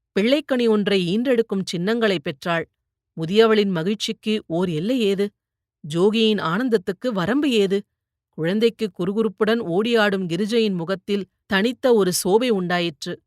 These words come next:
சொல்லுக்கு அடங்காத நாணமும் நிறைவும் வதனத்தில் குடிகொண்டன. பாருவும் இந்த மாறுதலைக் கண்டு உள்ளம் மகிழ்ந்தாள். பிரிவு காரணமாக பேசாமல் ஒதுங்கிய பெண்கள் கூட அதிசயம் போல்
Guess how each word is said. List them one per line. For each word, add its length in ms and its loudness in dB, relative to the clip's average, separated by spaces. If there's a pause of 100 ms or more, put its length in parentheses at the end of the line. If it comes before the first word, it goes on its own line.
(280)
சொல்லுக்கு 560 -2
அடங்காத 520 0
நாணமும் 500 -2
நிறைவும் 500 -2 (140)
வதனத்தில் 560 0
குடிகொண்டன. 580 -2 (640)
பாருவும் 460 4
இந்த 300 -2
மாறுதலைக் 500 0
கண்டு 400 4
உள்ளம் 400 -2
மகிழ்ந்தாள். 480 0 (580)
பிரிவு 320 2
காரணமாக 640 0
பேசாமல் 640 0
ஒதுங்கிய 400 0
பெண்கள் 380 -2
கூட 480 0 (380)
அதிசயம் 480 0
போல் 300 6